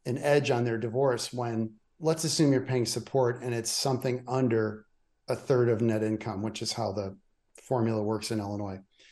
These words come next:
Wouldn't you rather make two thirds of your net income and have that money at your disposal to invest in stuff rather than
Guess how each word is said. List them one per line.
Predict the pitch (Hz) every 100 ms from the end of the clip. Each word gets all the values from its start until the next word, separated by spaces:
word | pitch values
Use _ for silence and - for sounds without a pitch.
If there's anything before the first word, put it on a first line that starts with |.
| _ _ _ _ _ -
Wouldn't | 143 151
you |
rather | 139 135 131
make | 123 123
two | - 156 139
thirds | 135 131 127
of | 123
your | 120
net | 117 117
income | 120 117 131 123 120 -
and | 117 110
have | 123 117
that | 113 113
money | 123 123
at | 123
your | 120
disposal | 117 113 117 117 113 113
to | 120
invest | 107 113 117 117
in | 120
stuff | - 123 120 - _ _ _
rather | 123 123 123 113
than | 120 110 110